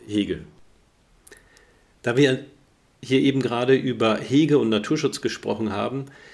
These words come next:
Speaker 2: erlaubt mir bitte eine nachträgliche Ergänzung. Es ist nämlich nicht so, dass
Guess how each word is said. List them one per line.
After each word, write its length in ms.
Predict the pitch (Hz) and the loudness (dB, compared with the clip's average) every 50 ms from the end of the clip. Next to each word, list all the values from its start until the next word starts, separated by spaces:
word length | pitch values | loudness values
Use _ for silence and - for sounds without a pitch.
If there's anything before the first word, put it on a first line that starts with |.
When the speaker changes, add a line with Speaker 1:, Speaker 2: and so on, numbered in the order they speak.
| - - _ - | -20 -20 _ -4
Speaker 2:
erlaubt 320 | 113 110 120 120 120 - | 0 0 0 0 0 -2
mir 100 | 123 113 | -4 -4
bitte 460 | 104 - 120 110 120 113 113 107 - - | -2 -2 -2 0 0 0 0 0 -4 -8
eine 240 | 113 110 104 107 104 | -6 -2 -2 0 0
nachträgliche 760 | 101 101 98 98 - - - 110 104 - 98 90 - - - | 0 -2 -2 -4 -6 -8 -8 -8 -8 -8 -8 -6 -4 -4 -4
Ergänzung. 600 | 87 82 85 85 85 90 - - 90 87 90 87 - _ - - - - - - _ _ _ - | -6 -8 -10 -10 -10 -10 -12 -12 -12 -12 -14 -16 -20 _ -20 -20 -20 -20 -20 -20 _ _ _ -8
Es 120 | 110 107 | -4 -2
ist 180 | 131 123 - 135 | -2 -2 0 2
nämlich 640 | 131 127 123 123 120 117 131 123 - - - 120 - 208 | 2 2 2 0 -2 -2 -4 -4 -6 -8 -12 -12 -8 -6
nicht 380 | 127 131 160 160 - - - | -4 -4 -4 -4 -6 -10 -4
so, 240 | - 131 139 143 135 | 0 0 2 2 2
dass 380 | - 127 120 - - - - | 2 2 0 0 -2 -8 -8